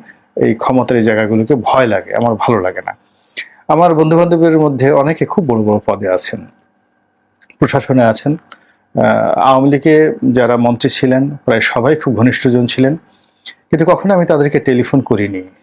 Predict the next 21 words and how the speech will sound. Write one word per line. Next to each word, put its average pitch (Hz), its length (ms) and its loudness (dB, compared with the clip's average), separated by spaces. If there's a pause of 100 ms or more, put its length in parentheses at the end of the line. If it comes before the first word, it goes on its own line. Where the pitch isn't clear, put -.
(280)
তাদের 139 180 2
সাথে 135 220 0
দেখা 135 260 -2
সাক্ষাৎ - 360 -4
অ্যাভয়েড 117 380 0
করেছি। 104 440 -6
আহ, - 680 -8 (100)
এমনকি, 160 340 2
আহ, 123 1040 -2
তাদের 139 240 0
সঙ্গে 143 220 0
টেলিফোনে 175 460 2
কথাবার্তাও 131 480 0
আমি 113 140 0
সাধারণত 113 360 -2
বলতাম 117 400 0
না। 131 260 -2
এমনকি 131 360 2
জুডিশিয়ারিতে, 120 760 0 (320)
সিভিল 127 240 2
অ্যাডমিনিস্ট্রেশনে 117 800 -2